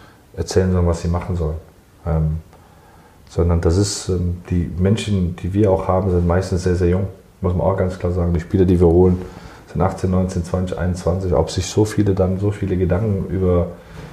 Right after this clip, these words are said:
irgendwelche, ja, ähm, politischen oder, äh, gesellschaftlichen Problemen letztlich machen, sei mal dahingestellt, der eine andere schon.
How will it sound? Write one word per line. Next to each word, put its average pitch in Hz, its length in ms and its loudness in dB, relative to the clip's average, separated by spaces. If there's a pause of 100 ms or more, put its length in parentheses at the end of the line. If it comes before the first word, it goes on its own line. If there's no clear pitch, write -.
(160)
irgendwelche, 92 920 2 (320)
ja, 90 280 -2 (440)
ähm, 87 380 -4 (1200)
politischen 95 680 2
oder, 85 420 -2 (240)
äh, 87 380 -8
gesellschaftlichen 90 960 2
Problemen 85 480 4
letztlich 82 340 -2
machen, 82 320 0
sei 82 140 4
mal 85 140 2
dahingestellt, 85 640 -2
der 78 100 0
eine 85 160 2
andere 85 180 0
schon. 95 380 0